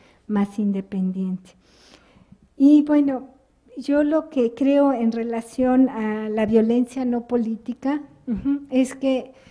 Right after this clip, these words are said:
cuando hablamos de violencia política, parecería que solo es la violencia que viene desde el Estado. Pero el Estado, si lo vemos en sus distintos órdenes de gobiernos y sus distintos niveles, es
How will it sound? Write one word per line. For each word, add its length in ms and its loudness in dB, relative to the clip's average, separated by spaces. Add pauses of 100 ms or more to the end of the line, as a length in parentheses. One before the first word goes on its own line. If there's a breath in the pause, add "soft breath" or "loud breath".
(180 loud breath)
cuando 280 0
hablamos 440 -2
de 200 0
violencia 760 -4
política, 800 -8 (400 loud breath)
parecería 720 -2
que 120 -6
solo 460 -2
es 160 -2
la 120 -4
violencia 480 -4
que 140 -8
viene 320 -6
desde 280 -10
el 100 -8
Estado. 460 -8 (360)
Pero 240 0
el 140 -2
Estado, 480 -2
si 160 -8
lo 160 -2
vemos 360 -2
en 80 -4
sus 260 -10
distintos 600 -6
órdenes 540 -4
de 180 -2
gobiernos 600 -4
y 60 -6
sus 220 -14
distintos 580 -6
niveles, 480 -4 (560 loud breath)
es 300 4